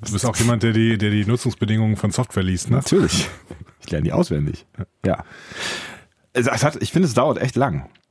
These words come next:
Speaker 2: bis man da irgendwie mal so vorwärts kommt.
Speaker 1: Ja, das finde ich auch. Das fand ich aber auch immer schon bei D V Ds, ehrlich gesagt. Früher war dann bei den Leih-D V Ds, die du dir aus der Videothek ausgeliehen hast, gibt's eigentlich noch Videotheken? Ich glaube nicht.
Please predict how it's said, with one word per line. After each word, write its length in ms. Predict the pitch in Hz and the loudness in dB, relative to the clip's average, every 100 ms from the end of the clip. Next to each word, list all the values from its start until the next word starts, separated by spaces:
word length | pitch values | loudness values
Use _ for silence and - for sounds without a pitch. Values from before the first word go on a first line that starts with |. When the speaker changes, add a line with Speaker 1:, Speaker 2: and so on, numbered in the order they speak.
| _ _ _ _ - | _ _ _ _ -4
Speaker 2:
bis 160 | 110 107 | 0 2
man 140 | 95 | 4
da 120 | 92 | 4
irgendwie 280 | 101 95 95 | 2 2 4
mal 140 | 90 | 2
so 100 | 85 | 0
vorwärts 320 | - 110 78 - | 0 0 -2 -2
kommt. 320 | 73 73 - _ _ _ - - | -4 -6 -12 _ _ _ -18 -6
Speaker 1:
Ja, 180 | - 110 - _ - | -2 -2 -4 _ -10
das 160 | - 113 | -4 -2
finde 160 | 123 107 | 0 0
ich 60 | |
auch. 160 | - - - | -2 -8 -8
Das 140 | 104 | -4
fand 160 | - 139 | 0 2
ich 60 | 131 | 2
aber 100 | 104 | 0
auch 80 | |
immer 220 | 135 143 110 | 0 0 2
schon 140 | 101 | 0
bei 100 | 92 | 0
D 80 | 90 | 0
V 120 | 95 | -2
Ds, 180 | 92 87 | -2 -4
ehrlich 180 | 90 - | -4 -2
gesagt. 300 | 98 95 - | -2 -2 0
Früher 320 | 175 202 110 | 4 4 4
war 100 | 113 | 2
dann 100 | 117 | 2
bei 140 | 117 | 2
den 160 | 117 110 | 2 2
Leih-D 400 | 113 120 175 131 | 2 2 2 2
V 160 | 104 | 0
Ds, 180 | 98 113 | 0 0
die 100 | - | 0
du 100 | 110 | 0
dir 120 | 107 | 2
aus 80 | 104 | 0
der 160 | - 98 | 0 -2
Videothek 460 | 113 117 - 156 | 0 0 0 0
ausgeliehen 360 | 90 - 101 98 | 0 -2 0 2
hast, 120 | 131 | 0
gibt's 140 | - 117 | -2 -2
eigentlich 160 | 110 | 0
noch 80 | 110 | 0
Videotheken? 440 | 104 104 110 131 113 | 2 0 0 0 -2
Ich 100 | - | 0
glaube 200 | 95 92 | 0 2
nicht. 240 | 139 | 0